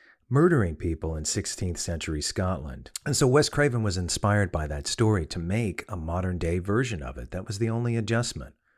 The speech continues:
that it happened in, uh, the late seventies. And so that's one of the movies I saw as a kid. Another one, like Friday the thirteenth, that they said to me isn't real, but it was real. And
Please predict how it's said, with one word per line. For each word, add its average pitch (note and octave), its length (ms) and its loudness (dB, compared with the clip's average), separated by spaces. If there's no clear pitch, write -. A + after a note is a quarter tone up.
that E2 120 -2
it E2+ 120 -2
happened F2+ 420 -2
in, E2+ 320 -2
uh, E2 380 -4
the F2 80 -6
late F2 240 -2
seventies. - 680 -4
And C3 220 2
so G#2 500 2
that's F3 220 2
one F3 100 4
of C3 80 4
the A2+ 60 6
movies G2+ 320 4
I F2+ 80 0
saw D#2+ 320 0
as E2 120 -4
a F2 60 -2
kid. F#3 460 -2
Another C3+ 400 2
one, C2+ 400 -4
like A2+ 240 -2
Friday F#2+ 340 2
the F2 140 -2
thirteenth, D#2 760 -4
that F#2 160 -2
they G#2 140 2
said A2+ 380 2
to F#2+ 100 0
me C#2 380 -6
isn't A2+ 400 2
real, C3 560 2
but D#3+ 100 0
it E3+ 40 4
was F#3 260 4
real. G2+ 400 2
And B2+ 360 -2